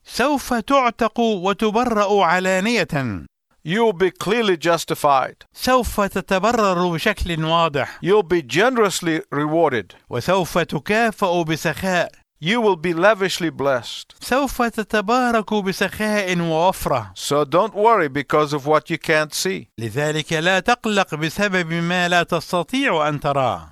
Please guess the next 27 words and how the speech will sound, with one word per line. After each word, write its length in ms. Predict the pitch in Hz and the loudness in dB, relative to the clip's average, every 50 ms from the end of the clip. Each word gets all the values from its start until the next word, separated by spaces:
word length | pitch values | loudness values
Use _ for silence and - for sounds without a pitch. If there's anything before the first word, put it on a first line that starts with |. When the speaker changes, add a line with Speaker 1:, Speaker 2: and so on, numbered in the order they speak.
| 107 | -8
Speaker 2:
Don't 280 | 110 139 156 160 151 151 | -2 0 0 0 -2 -2
worry 360 | 151 151 156 170 190 202 214 | 0 2 4 4 4 2 2
because 440 | 175 190 - - 185 185 190 180 165 | 0 -2 0 2 2 2 2 2 0
of 140 | 180 160 160 | -2 -2 2
what 240 | 180 175 170 _ | 2 2 2 _
you 80 | - 180 | 0 0
already 360 | 180 175 170 180 175 175 180 | 0 0 0 0 0 -2 -2
have. 440 | 165 175 196 196 175 120 - - - | 0 0 0 0 -2 -4 -8 -16 -14
Speaker 1:
ولا 340 | - 104 131 139 147 147 147 | -6 -4 -2 0 0 0 -2
تقلق 480 | 139 - - - _ 208 190 185 170 147 | 2 0 0 0 _ 0 0 0 0 -2
بسبب 540 | 151 156 156 - - 202 202 185 185 170 165 | -4 -4 -4 -2 -2 -2 0 0 -2 0 0
ما 260 | 170 165 170 170 165 | -2 0 0 0 0
هو 220 | 160 185 190 185 | 0 0 0 0
لديك 480 | 175 170 170 170 196 226 226 180 - 180 | 2 0 0 0 0 0 0 -2 -2 -2
من 240 | 165 156 156 151 147 | -2 0 -2 -2 -4
قبل. 600 | - - 170 156 147 139 131 123 117 101 85 - _ - | -2 -2 -2 -2 0 -2 -2 -2 -4 -4 -8 -12 _ -18
Speaker 2:
Thirdly, 520 | - - - 156 185 202 208 185 202 214 | -14 -4 0 2 2 2 2 2 0 -2
don't 320 | 190 165 220 247 277 254 - | 2 4 4 4 4 2 0
worry 320 | 240 247 247 233 196 175 | 2 4 6 6 4 2
because 580 | 160 147 160 151 - 185 180 180 185 175 156 - - _ | 0 -2 -4 -2 2 6 6 6 6 4 0 -6 -2 _
of 160 | 170 156 147 | 0 0 2
what 180 | 160 170 165 160 | 2 2 4 4
is 180 | 156 - - | 0 -2 -4
coming 400 | _ - 220 254 226 180 151 139 | _ 2 2 2 2 0 -2 -4
to 140 | - - 143 | -2 -2 -2
you. 200 | 131 113 104 95 87 82 _ | -2 -2 -4 -6 -8 -14 _
Speaker 1:
ثالثا، 640 | - 151 143 139 147 202 233 - 240 226 226 220 208 | -2 -2 0 0 0 -2 -2 0 0 0 0 0 -4